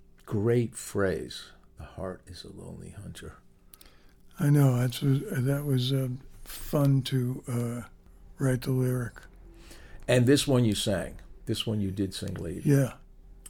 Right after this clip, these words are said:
Speaker 1: You sang, you played clavinet, piano, synthesizer, guitar solo, and actually,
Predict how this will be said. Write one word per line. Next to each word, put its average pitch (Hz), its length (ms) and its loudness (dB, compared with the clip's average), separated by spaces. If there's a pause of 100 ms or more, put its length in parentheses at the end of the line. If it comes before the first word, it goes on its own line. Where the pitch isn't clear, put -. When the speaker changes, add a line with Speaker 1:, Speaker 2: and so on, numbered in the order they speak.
(280)
Speaker 1:
You 139 180 0
sang, 254 580 0 (840)
you 113 200 2
played 104 320 2
clavinet, 120 680 2
piano, 110 580 -2 (340)
synthesizer, 98 760 -2
guitar 95 360 0
solo, 98 460 0 (760)
and 110 160 -2
actually, 113 760 0